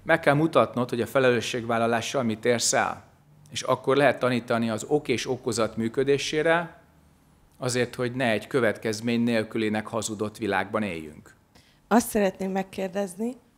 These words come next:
Speaker 2: hogy hogyan lehet a kiégést helyrehozni? Tehát amikor mondjuk, ö, túl vagyok az életemben egy, ö, nagyon erős, hullámhegyes, völgyes érzelmi, meg mindenféle mentális, meg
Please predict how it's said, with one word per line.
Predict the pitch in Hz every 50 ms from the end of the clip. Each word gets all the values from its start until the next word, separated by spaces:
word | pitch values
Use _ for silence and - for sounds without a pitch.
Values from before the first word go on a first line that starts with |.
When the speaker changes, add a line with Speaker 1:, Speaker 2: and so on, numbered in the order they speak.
| _ _ -
Speaker 2:
hogy | - 185 185 185 190 190 190 160 185 196 196 -
hogyan | 254 262 220 214 190 185
lehet | 190 202 190 190 185 185 -
a | 190 185 -
kiégést | - 220 214 208 196 185 180 160 185 190 190 - - -
helyrehozni? | - 196 190 185 180 180 175 170 175 175 175 - - 170 185 185 170 139 - - - - - - - - - - - -
Tehát | - 196 185 196 190 -
amikor | 208 202 208 196 - - 202 202 208 196 - -
mondjuk, | 202 196 202 196 190 190 190 - -
ö, | 202 196 196 196 196 196 -
túl | - 240 240 214
vagyok | 190 196 190 180 185 190 - -
az | 190 190 214
életemben | 208 202 190 180 180 - 196 190 190 185 185
egy, | 185 185 180 175 190
ö, | 190 185 185 185
nagyon | 196 202 202 185 185 180 180 180 -
erős, | - 196 190 190 190 185 - -
hullámhegyes, | - - 202 202 190 190 185 180 175 190 185 175 180 180 - -
völgyes | 190 196 196 190 185 175 180 185 185 - - - - - - - - - - - - - - -
érzelmi, | - 202 208 190 175 175 185 180 180 185 185 185
meg | 185 180 180 180
mindenféle | 196 202 196 190 185 180 180 - - 180 180
mentális, | 190 190 185 185 180 - 190 175 170 175 185 175 - - -
meg | 180 185 180 175 165 - 175